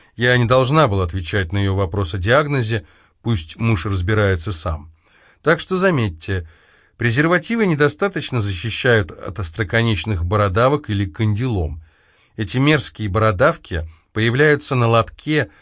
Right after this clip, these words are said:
на теле полового члена, на головке, на наружном отверстии уретры, миатусе, на яичках, а также на половых губах, в вульве,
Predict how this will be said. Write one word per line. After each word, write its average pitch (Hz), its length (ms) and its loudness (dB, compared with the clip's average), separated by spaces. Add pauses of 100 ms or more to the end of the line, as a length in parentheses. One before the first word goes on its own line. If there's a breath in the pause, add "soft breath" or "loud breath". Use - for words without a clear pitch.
(280 soft breath)
на 104 200 0
теле 143 300 0
полового 120 480 2
члена, 107 720 -2 (180 loud breath)
на 127 180 0
головке, 101 880 0 (320 soft breath)
на 101 260 0
наружном 117 540 2
отверстии 104 800 -2
уретры, 107 640 0 (260 soft breath)
миатусе, 90 840 -2 (320 soft breath)
на 123 120 2
яичках, 110 880 -2 (400)
а 87 280 0
также 123 640 2
на 113 200 2
половых 110 560 0
губах, 104 720 -2 (340)
в 98 80 -6 (140)
вульве, 143 560 2